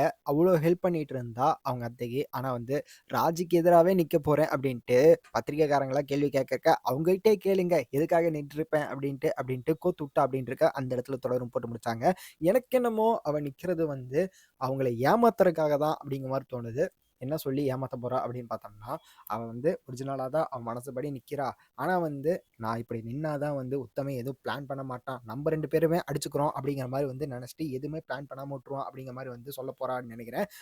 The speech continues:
அதை வந்து, "ஆமா, அப்படி இருக்கலாம்" அப்படிங்கிற மாதிரி யோசிச்சு அவங்களுமே ஒத்துக்குவாங்க. ஆனா ஹோட்டல்லாம் வந்து மக்கள் யாருக்கு போட போறாங்க அப்படின்னு பார்த்தோம்னா, அன்புக்கு போட்டுருவாங்க அப்படிங்கிற மாதிரி தான் தோணுது.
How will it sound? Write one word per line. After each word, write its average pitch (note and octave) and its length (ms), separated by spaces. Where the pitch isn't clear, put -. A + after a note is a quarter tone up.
அதை F3+ 280
வந்து, G#3 300
"ஆமா, D#3 300
அப்படி C3 260
இருக்கலாம்" D3 380
அப்படிங்கிற C3 340
மாதிரி C3+ 240
யோசிச்சு C3+ 340
அவங்களுமே D3 500
ஒத்துக்குவாங்க. C3+ 480
ஆனா C#3 260
ஹோட்டல்லாம் F3+ 640
வந்து F3+ 180
மக்கள் F3 340
யாருக்கு D#3 280
போட D3+ 220
போறாங்க C3 320
அப்படின்னு C3 360
பார்த்தோம்னா, A#2 500
அன்புக்கு B2+ 320
போட்டுருவாங்க B2 540
அப்படிங்கிற B2 340
மாதிரி A2+ 180
தான் B2 120
தோணுது. A#2+ 280